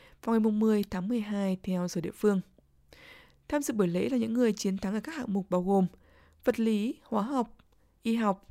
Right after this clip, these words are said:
kinh tế và văn học. Nhà văn người Hàn Quốc Han Kang đã giành giải thưởng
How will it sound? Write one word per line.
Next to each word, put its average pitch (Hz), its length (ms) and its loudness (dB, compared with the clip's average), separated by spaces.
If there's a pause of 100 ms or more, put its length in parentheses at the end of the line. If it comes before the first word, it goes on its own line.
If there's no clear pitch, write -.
(140)
kinh 214 200 -2
tế 180 320 0
và 233 100 -8
văn 190 100 0
học. 190 360 -2 (920)
Nhà 247 80 2
văn 262 200 2
người 240 80 2
Hàn 196 160 0
Quốc 269 320 -6
Han 214 200 -4
Kang 208 320 2 (540)
đã 208 140 -2
giành 262 220 0
giải 220 180 0
thưởng 190 340 -2